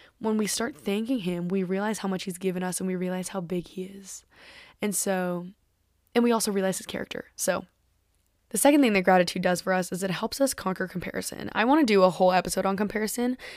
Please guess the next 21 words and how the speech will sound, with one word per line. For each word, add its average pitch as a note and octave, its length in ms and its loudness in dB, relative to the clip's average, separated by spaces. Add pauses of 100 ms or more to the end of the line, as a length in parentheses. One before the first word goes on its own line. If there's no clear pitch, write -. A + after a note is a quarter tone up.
(140)
but A3 100 4
I G#3+ 40 8
haven't A3 320 2
done F#3 160 0
one F#3+ 120 -2
yet G#3+ 180 -4
because A3+ 260 -2
honestly, G3 360 0
I A3 120 0
still F#3 340 -2
struggle - 340 -4
with - 220 -8
it. - 180 -8 (460)
And G#3+ 100 2
I've A3 160 2
realized A3 460 2
that - 160 0
comparison G#3 560 -2
is A#3 140 2
honestly G3 440 -4
sometimes G3+ 640 -4